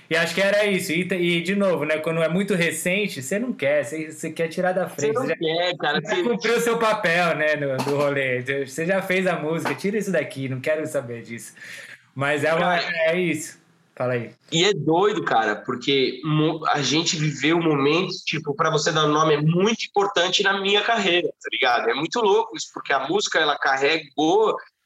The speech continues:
Speaker 2: muito da história do grupo e, e, tipo, e tem outras músicas muito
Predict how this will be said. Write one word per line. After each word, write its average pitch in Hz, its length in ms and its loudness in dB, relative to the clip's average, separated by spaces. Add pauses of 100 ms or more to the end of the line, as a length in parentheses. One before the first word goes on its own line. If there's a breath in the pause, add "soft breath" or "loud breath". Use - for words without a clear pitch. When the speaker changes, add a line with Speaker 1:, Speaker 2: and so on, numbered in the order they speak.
(200)
Speaker 2:
muito 185 320 0
da 202 120 2
história 156 340 2
do 139 160 -8
grupo 143 560 -4 (560 loud breath)
e, 156 420 2
e, 147 40 -4
tipo, 147 500 -2
e 165 80 -2
tem 240 200 2
outras 202 300 2
músicas 160 360 2
muito 165 320 0